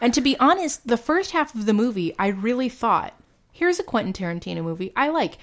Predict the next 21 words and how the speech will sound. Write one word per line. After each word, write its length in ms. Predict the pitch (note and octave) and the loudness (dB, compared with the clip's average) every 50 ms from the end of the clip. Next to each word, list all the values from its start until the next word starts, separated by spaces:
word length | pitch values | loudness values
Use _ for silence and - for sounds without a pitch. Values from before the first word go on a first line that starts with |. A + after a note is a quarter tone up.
| - - _ | -20 -18 _
It's 120 | - - - | -8 -4 -2
a 60 | E3+ | 0
little 240 | E3 E3 E3+ E3+ D#3+ | 0 0 0 -2 -4
slow 360 | - - - G3 F#3+ G3+ A#3 | -6 -8 -4 -2 0 0 0
to 100 | C#4 D4 | 0 -4
start. 500 | - - - A3+ A3+ C#4 D#4 - - - - _ _ _ _ _ _ _ _ | -4 -2 -2 -2 -2 -2 -6 -10 -18 -20 -20 _ _ _ _ _ _ _ _
It's 240 | - F#3+ F3+ F3+ - - | -2 0 0 -2 -4 -6
about 300 | F#3+ F#3 D#3 - F3+ - - | -6 -6 -4 -4 -4 -4 -4
a 60 | F#3 | -6
couple 260 | - - G3 - G3+ F#3 | -6 -4 -4 -4 -2 -4
of 80 | E3+ | -2
bounty 280 | - F#3 G3+ A3+ B3+ B3+ | 0 0 0 0 0 -2
hunters 440 | A3 B3 A#3+ A#3 A#3+ A#3+ A#3+ A#3 - | -2 -2 -2 0 0 0 -2 -4 -4
that 240 | - F3+ E3 - | -2 -2 -2 -2
meet 320 | - F#3 G3 G#3+ G#3+ G#3+ - - | 0 0 2 2 2 0 -2 -2
under 220 | F#3 F3+ F3 E3+ | -4 -2 -2 -4
unusual 540 | - E3+ F3 E3+ F3+ G3 G3 - A#3 A#3 A#3 | -4 -2 -2 0 0 -2 -2 -2 -4 -4 -4
circumstances. 1000 | A#3 - G3 F3+ - F3+ F3 - - F#3+ E3 E3 D#3+ - E3+ E3 E3 F3 - - | -4 -4 -6 -6 -6 -8 -8 -8 -6 -6 -6 -6 -6 -4 -4 -4 -4 -4 -6 -8
The 60 | F3+ | -8
middle, 360 | E3 E3+ E3+ F3+ F#3+ F#3 - - | -6 -4 -2 -2 -4 -4 -6 -8
they're, 360 | F#3 F#3 F3 E3+ E3 D#3 - | -6 -4 -2 -2 -4 -4 -8